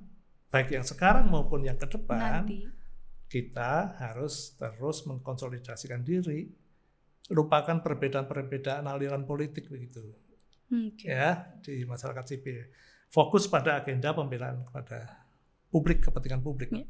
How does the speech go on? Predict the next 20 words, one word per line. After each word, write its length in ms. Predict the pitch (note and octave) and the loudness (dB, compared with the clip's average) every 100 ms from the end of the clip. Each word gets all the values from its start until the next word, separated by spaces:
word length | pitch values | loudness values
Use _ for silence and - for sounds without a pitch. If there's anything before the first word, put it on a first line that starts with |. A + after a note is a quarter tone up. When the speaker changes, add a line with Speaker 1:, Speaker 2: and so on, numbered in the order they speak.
| - | -14
Speaker 1:
kepada 340 | - A#2+ A2+ A2+ | -14 -12 -10 -10
rakyat. 320 | C3+ E3 C3 B2+ - - - - - | -12 -10 -10 -10 -18 -20 -12 -10 -10
Rakyat 360 | - A#2+ B2 F3 - | -10 -6 -2 -2 -2
itu 220 | A#2+ C#3 G#3 - | -2 -2 -4 -4
rakyat 340 | B2 B2 D#3+ D#3 | -6 -4 -6 -6
yang 260 | C3+ D#3+ | -8 -8
hidup 320 | E3+ B2+ C#3+ C#3+ - - - | -8 -4 -2 -4 -8 -20 -14
bergantung 480 | C3 B2 A#2+ D3+ | -10 -8 -6 -4
pada 220 | D#3 C3 - | -6 -8 -10
sumber 240 | C3+ A#2 | -10 -12
daya 240 | A#2+ A2+ B2+ | -12 -14 -8
alam, 480 | - F#3 D#3+ C#3+ D3 | 0 2 2 -2 -6
Speaker 2:
Iya. 180 | A3 A#3+ - | -8 -10 -12
Speaker 1:
gitu 180 | C#3+ C#3 | -10 -8
ya. 220 | C3+ C#3 - _ _ | -10 -14 -20 _ _
Rakyat 380 | - C#3+ D3+ D3 | -6 -2 -2 -2
yang 160 | D3 C3 | -6 -10
punya, 380 | D3 C3+ C3 C3 | -8 -6 -8 -10
eh, 380 | - C3+ C3 B2+ | -8 -8 -8 -12
hak-hak 400 | B2+ D3 - D#3 | -6 -6 -4 -8